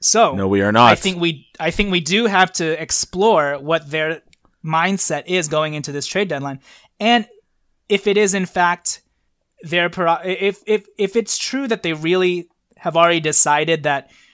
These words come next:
Speaker 1: Julius Randle is not part of the Lakers' future and they're actively looking for trades, Alan, before we get into the, the mailbag questions, I think it's important to explore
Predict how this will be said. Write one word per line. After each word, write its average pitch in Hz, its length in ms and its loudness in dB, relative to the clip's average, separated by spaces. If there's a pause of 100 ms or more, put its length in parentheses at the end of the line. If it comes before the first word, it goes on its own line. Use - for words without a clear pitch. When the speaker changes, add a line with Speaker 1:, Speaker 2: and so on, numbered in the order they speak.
(140)
Speaker 1:
Julius 170 440 0
Randle 156 340 0
is 143 240 -8
not 147 340 -2
part 160 240 0
of 151 40 -2
the 147 80 -4
Lakers' 147 360 -4
future 151 320 -6
and 151 200 -4
they're 147 200 -6
actively 160 520 -4
looking 151 300 -4
for 139 120 -6
trades, 160 400 2 (320)
Alan, 208 300 4
before 202 260 0
we 196 80 4
get 175 140 2
into 170 200 -2
the, 151 300 -2 (340)
the 160 120 -2
mailbag 165 420 2
questions, 143 400 -6
I 143 100 -4
think 196 300 -4
it's 185 220 -4
important 160 480 0
to 165 80 -4
explore 156 500 0